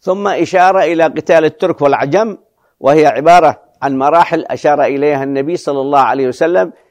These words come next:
فيما سيحصل من اشت-، اشتباكات بين ال-، ال-، التركي وبين العجم، وما سيكون أثره على المسلمين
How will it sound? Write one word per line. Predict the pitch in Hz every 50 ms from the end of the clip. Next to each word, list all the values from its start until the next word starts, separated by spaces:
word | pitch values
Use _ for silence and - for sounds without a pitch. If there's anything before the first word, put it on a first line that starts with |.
| _ _
فيما | - 139 135 135 139 135
سيحصل | 127 - 156 156 151 - - 165 147
من | 131 131
اشت-، | 131 127 - - -
اشتباكات | - - - - 135 120 131 127 120 - 170 180 185 170 - _ _ _ _ _ _ -
بين | 110 135 147 160 165 160 160
ال-، | 160 156 151 - _ _ _ _ _ - - 127 135 131 131 135 131
ال-، | 131 131 131 127 120 117 110 107 131 131 127
التركي | 107 104 131 - - - 202 226 214 - - 220 196
وبين | 185 175 170 170 170 160 160
العجم، | 156 147 - - 160 165 196 247 233 196
وما | 190 185 180 185 185 185 180 175
سيكون | - - - 165 180 175 170 - 214 202 170
أثره | - - 220 - 208 190 190
على | 165 139 139 165 175
المسلمين | 175 170 165 165 - - 165 170 170 185 175 135 104 -